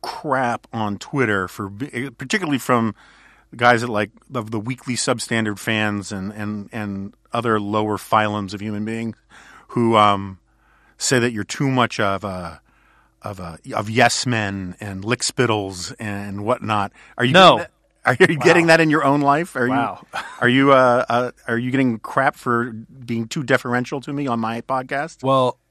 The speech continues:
Speaker 3: I'll just
Speaker 1: Careful
Speaker 3: say,
Speaker 1: how you answer.
Speaker 3: yeah, I'll just say this. I at least have an excuse 'cause I'm married.
Speaker 1: Uh-huh.
Speaker 3: So, you know, saying yes, it's, it's a
Speaker 1: You're
Speaker 3: learn-,
Speaker 1: used to
Speaker 3: it's
Speaker 1: following
Speaker 3: practice.
Speaker 1: orders.
Speaker 3: Yeah, yeah, exactly.
Speaker 1: Yeah, no,
Speaker 3: Yeah.
Speaker 1: that's, that's fair. Although,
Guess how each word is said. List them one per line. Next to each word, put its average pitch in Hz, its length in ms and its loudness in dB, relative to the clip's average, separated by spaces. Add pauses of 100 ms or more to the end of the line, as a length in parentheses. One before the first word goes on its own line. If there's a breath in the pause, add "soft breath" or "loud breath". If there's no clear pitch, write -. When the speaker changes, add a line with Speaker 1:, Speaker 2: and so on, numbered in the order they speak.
(140)
Speaker 3:
I'll 123 160 2
just 127 100 2
Speaker 1:
Careful 147 180 6
Speaker 3:
say, 127 80 6
Speaker 1:
how 120 80 8
you 110 160 2
answer. 98 260 -6
Speaker 3:
yeah, 143 140 6
I'll 127 100 6
just 139 160 -2
say 131 80 -2
this. 113 300 -6 (180)
I 123 160 0
at 139 60 -2
least 135 140 -4
have 127 120 0
an 113 60 -6
excuse 110 400 -8
'cause 107 160 -12
I'm 95 160 -10
married. 104 340 -10 (240)
Speaker 1:
Uh-huh. 117 220 2 (280)
Speaker 3:
So, 104 380 -2 (160)
you 117 80 -8
know, 104 80 -10
saying 110 280 -6
yes, 104 260 -6 (500)
it's, - 240 -12 (100)
it's 135 140 -10
a 135 60 -2
Speaker 1:
You're 147 100 8
Speaker 3:
learn-, 160 120 6
Speaker 1:
used 160 100 6
to 151 60 4
Speaker 3:
it's 135 60 2
Speaker 1:
following 123 180 10
Speaker 3:
practice. 117 200 6
Speaker 1:
orders. 110 260 4
Speaker 3:
Yeah, 131 60 -2
yeah, 123 60 2
exactly. 110 240 -2
Speaker 1:
Yeah, 98 160 0
no, 123 80 -2
Speaker 3:
Yeah. 123 60 -2
Speaker 1:
that's, 120 200 -4
that's 120 180 -6
fair. 113 220 -2
Although, 123 300 4